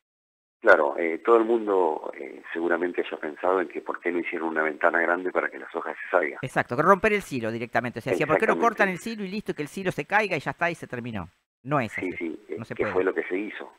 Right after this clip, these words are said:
Speaker 2: Claro.
Speaker 1: pero de una manera equilibrada para que la soja descargue parejo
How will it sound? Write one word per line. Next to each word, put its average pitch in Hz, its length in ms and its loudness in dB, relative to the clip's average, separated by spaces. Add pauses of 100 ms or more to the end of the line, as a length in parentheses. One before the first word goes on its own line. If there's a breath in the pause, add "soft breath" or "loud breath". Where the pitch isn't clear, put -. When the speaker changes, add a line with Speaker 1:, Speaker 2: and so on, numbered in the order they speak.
Speaker 2:
Claro. - 180 -4
Speaker 1:
pero 80 140 -2
de 90 80 0
una 95 120 -2
manera 92 560 2
equilibrada 85 920 0 (160)
para 80 340 2 (160)
que 85 80 -8
la 76 160 -8
soja 92 280 -2
descargue 87 580 2
parejo 87 640 0